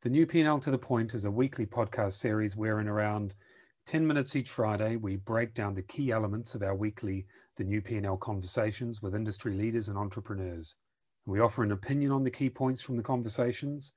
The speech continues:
and how our listeners may practically apply them in their business. In today's The New P and L to the Point, we break down and analyze this week's conversation with Steve Sims,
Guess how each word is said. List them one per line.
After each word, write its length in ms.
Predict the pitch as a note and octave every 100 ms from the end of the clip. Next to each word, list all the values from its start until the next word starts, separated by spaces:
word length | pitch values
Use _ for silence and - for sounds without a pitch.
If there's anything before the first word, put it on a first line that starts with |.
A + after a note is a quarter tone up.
| _ _ -
and 80 | A2
how 180 | A2+ G#2+
our 140 | G#2
listeners 400 | A2+ A2+ B2 A2
may 340 | A2 G2+ G2 G2 _ _
practically 440 | C#3+ C#3 - A#2+
apply 340 | A2 - A#2 A2+
them 120 | F#2
in 60 | F#2
their 100 | F2+
business. 540 | G2+ G2 F2+ - - _ _ _ _ _ _ _ _ _ _
In 100 | B2+
today's 420 | A2+ C3 D#3+ D3+ -
The 80 |
New 180 | D3+ C#3
P 120 | C3+
and 100 | C3
L 120 | B2 A2+
to 100 | G#2+
the 60 |
Point, 320 | G2+ A#2+ G#2+
we 80 | F#2
break 300 | F#2+ A#2 A#2+
down 180 | A#2+ A#2+
and 100 | A2
analyze 460 | G#2 G2+ G2+ G2 G#2
this 180 | G#2
week's 220 | A#2+ A2 -
conversation 680 | A#2+ G2+ F#2+ A2 F#2+ G2+ F#2
with 100 | F#2
Steve 460 | - A2 G#2+ G2+
Sims, 640 | - - G#2+ F2 D#2+ D2+